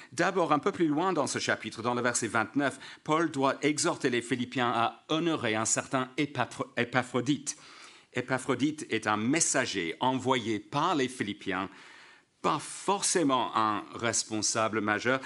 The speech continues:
mais un modèle de désintéressement, un modèle d'auto-abnégation. Mais il me semble que les Philippiens n'aient pas compris qu'il faudrait accorder le respect approprié aux gens comme lui,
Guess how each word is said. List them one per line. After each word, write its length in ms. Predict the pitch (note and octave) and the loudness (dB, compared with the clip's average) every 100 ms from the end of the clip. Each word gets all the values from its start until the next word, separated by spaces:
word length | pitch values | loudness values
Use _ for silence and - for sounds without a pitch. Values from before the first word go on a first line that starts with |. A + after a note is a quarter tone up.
| - - | -10 0
mais 260 | C3 C#3+ - | 2 2 2
un 340 | C3+ C#3 C3+ - | 4 4 0 -4
modèle 720 | D#3 C#3 D#3+ E3 E3 D3 A#2 | 0 2 2 2 2 2 2
de 100 | B2 | -2
désintéressement, 1300 | G#2 - A3 G3+ F3 E3 D3+ C#3+ C3 B2 B2 A#2 - - | -2 -2 0 2 2 2 2 0 2 0 0 -2 -2 -2
un 120 | - D3+ | 0 2
modèle 640 | F3+ F3+ E3+ D#3 B2+ B2+ | 4 2 2 2 0 -2
d'auto-abnégation. 1600 | G#3 F#3 - F3+ D#3+ - - D#3 C3+ C#3+ C3+ C3+ B2 - B2+ G#2 - - - - _ _ _ | 0 0 0 -2 -2 -4 -2 -2 2 0 2 2 2 2 0 -2 -6 -18 -20 -20 _ _ _
Mais 120 | B2 | -12
il 80 | C3 | -10
me 80 | E3 | -8
semble 580 | - - A3+ B3+ B3 F#3 | -4 -4 -4 -4 -4 -4
que 100 | E3+ | -6
les 100 | D3+ | -6
Philippiens 520 | - D#3+ - G3 E3 | -8 -10 -8 -8 -8
n'aient 100 | A#2+ | -8
pas 220 | F3 F#3+ | -12 -16
compris 580 | - D#3+ - - G#3 - - - - - | -12 -12 -12 -10 -10 -10 -14 -20 -20 -8
qu'il 180 | D3 | -6
faudrait 420 | C#3 C#3 A#2 B2 - | -4 -6 -4 -6 -4
accorder 440 | B2 - B2 B2 | -6 -6 -6 -4
le 180 | B2 C3+ | -2 -4
respect 840 | C3 A#2+ F#3 F#3+ - - F#3+ F3 - | -6 -6 -4 0 0 0 -4 -6 -4
approprié 880 | C#3 C3+ - E3+ F3 - D3+ B2 - - - - | -6 -6 -4 -2 -2 -2 0 0 0 -10 -2 2
aux 120 | C#3+ | 2
gens 480 | G#2+ C#3 D3+ D3+ - - | 2 0 2 0 -6 -14
comme 420 | - B2+ A#2+ - - A#2 | -2 0 0 -4 -10 -4
lui, 400 | B2+ D#3 C#3+ | 0 2 0